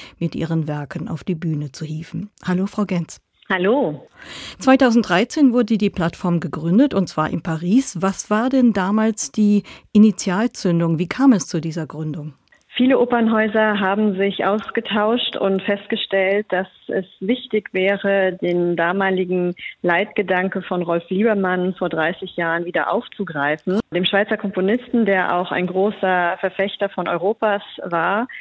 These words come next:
Speaker 2: und der sehr viel Wert auf kulturelle Zusammenarbeit und den kulturellen Austausch gelegt hat. Und viele Opernhäuser haben den Wunsch geäußert, dass es, äh, wichtig wäre, eine Plattform in Europa zu schaffen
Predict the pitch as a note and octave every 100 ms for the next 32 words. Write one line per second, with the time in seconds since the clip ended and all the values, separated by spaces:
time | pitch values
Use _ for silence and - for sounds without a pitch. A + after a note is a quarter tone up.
0 | - - - G3 F#3 F3+ F3+ F3+ F3 G3
1 | G3 G#3 F3+ F#3 G3 - F3+ - G#3 G3+
2 | G#3 F#3 F3+ F3+ - F3 F3+ A3 G#3+ F3
3 | F3+ F3 F3+ - F3+ E3+ - G3 G3 F3+
4 | E3+ E3+ E3+ F#3+ - E3 D#3+ - D#3 C#3
5 | - D#3 C3+ - - - - - - E3+
6 | E3+ F3 A3+ A#3 G3+ G3+ G3 F#3+ F#3+ F#3+
7 | F#3+ F#3 F#3 E3+ E3 F3 F#3 E3+ F3+ B3
8 | - G3 F3+ F#3 F#3 F#3 F3+ E3 E3 F3
9 | - - F3 D#3+ A3+ - G#3 F3+ F3+ F#3+
10 | F#3+ F#3 F#3 - - - F3 - G3+ G#3
11 | - G#3 F#3+ F#3 F3 F3+ F3+ - F#3 F3+
12 | E3 F#3+ E3+